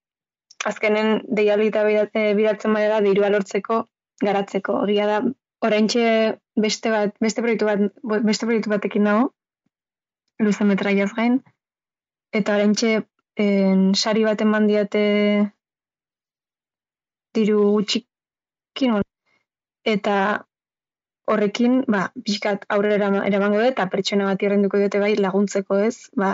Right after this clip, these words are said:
ze den artxiboa da, eta denbora darama, ez? Eta nire kasun,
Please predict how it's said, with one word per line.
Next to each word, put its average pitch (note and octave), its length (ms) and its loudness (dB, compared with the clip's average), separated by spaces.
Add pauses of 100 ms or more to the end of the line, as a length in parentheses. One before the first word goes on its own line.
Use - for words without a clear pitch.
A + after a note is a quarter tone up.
(100)
ze G#3 200 -2
den G#3 180 2
artxiboa A3 600 0
da, A#3 140 2
eta F#3+ 180 -2 (920)
denbora G3+ 440 2
darama, F#3+ 380 2
ez? A#3 80 -4 (580)
Eta A3+ 160 0
nire A#3 160 0
kasun, C4 400 0